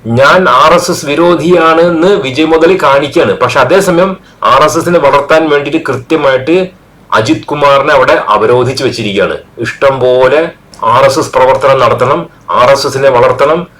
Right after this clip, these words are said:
നിരപരാധികളായ ന്യൂനപക്ഷങ്ങളിലൊക്കെ പിടിച്ച് ജയിലിലിടണം എന്നൊക്കെ ആജ്ഞ കൊടുത്ത് നിർത്തിയിരിക്കുകയാണ്. അത്, അതാണ് ഈ അജിത് കുമാർ എന്ന് പറയുന്ന ആൾ. അതുകൊണ്ടാണ് അയാളുടെ സ്ഥാനത്ത് മാറ്റാത്തത്. അതാണ് ഈ ഷാഫി പറമ്പിൽ ചോദിക്കുന്നത്, അന്ത്യശാസനം കൊടുത്തു സി പി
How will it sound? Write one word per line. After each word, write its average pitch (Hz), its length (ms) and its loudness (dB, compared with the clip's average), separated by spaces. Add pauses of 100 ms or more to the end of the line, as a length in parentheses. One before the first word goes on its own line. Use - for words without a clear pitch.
(200)
നിരപരാധികളായ 135 720 2 (240)
ന്യൂനപക്ഷങ്ങളിലൊക്കെ 139 800 2
പിടിച്ച് 131 200 -4
ജയിലിലിടണം 135 600 -2
എന്നൊക്കെ 135 260 0 (240)
ആജ്ഞ 135 300 0
കൊടുത്ത് 151 360 0
നിർത്തിയിരിക്കുകയാണ്. 127 560 -2
അത്, 117 80 -2 (100)
അതാണ് 151 340 0
ഈ 180 80 2 (120)
അജിത് 123 280 -6
കുമാർ 143 240 2
എന്ന് 139 120 0
പറയുന്ന 127 240 2
ആൾ. 104 120 2
അതുകൊണ്ടാണ് 180 760 2
അയാളുടെ 156 240 0
സ്ഥാനത്ത് 131 480 -2
മാറ്റാത്തത്. 113 560 -2 (140)
അതാണ് 165 320 2
ഈ 165 240 0 (420)
ഷാഫി 127 360 0 (100)
പറമ്പിൽ 151 300 2
ചോദിക്കുന്നത്, 131 580 -2 (220)
അന്ത്യശാസനം 143 840 0
കൊടുത്തു 131 260 0
സി 123 380 -8
പി 143 80 -4